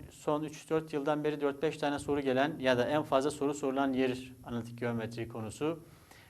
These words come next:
Bir de belli bir zamana ihtiyacı var. Biraz konunun sizde dinlenmesi gerekiyor.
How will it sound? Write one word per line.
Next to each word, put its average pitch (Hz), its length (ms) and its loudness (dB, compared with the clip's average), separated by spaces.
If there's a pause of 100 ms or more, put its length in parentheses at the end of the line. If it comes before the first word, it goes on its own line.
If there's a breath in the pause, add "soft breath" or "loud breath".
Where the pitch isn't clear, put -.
(140)
Bir 151 120 0
de 160 140 2
belli 165 260 2
bir 170 60 -2
zamana 160 360 6
ihtiyacı 127 460 2
var. 147 180 4
Biraz 151 260 4
konunun 147 300 2
sizde 156 400 -2
dinlenmesi 139 580 2
gerekiyor. 120 580 0